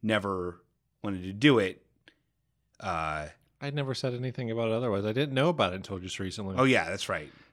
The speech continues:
Speaker 2: Because
Speaker 1: So Danny was no, none the wiser.
Speaker 2: no one ever know. Of course,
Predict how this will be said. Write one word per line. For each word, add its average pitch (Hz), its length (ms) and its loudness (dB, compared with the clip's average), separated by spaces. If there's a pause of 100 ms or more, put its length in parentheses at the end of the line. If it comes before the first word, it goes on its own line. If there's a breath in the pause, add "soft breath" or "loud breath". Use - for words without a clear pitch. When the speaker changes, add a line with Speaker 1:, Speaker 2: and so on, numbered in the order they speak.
Speaker 2:
Because 117 280 4
Speaker 1:
So 110 40 0
Danny 170 200 10
was 151 180 4
no, 135 480 6
none 131 200 6
the 127 80 6
wiser. 95 500 0
Speaker 2:
no 151 140 4
one 170 140 8
ever 139 180 8
know. 165 320 6 (100)
Of 131 140 -6
course, 147 400 2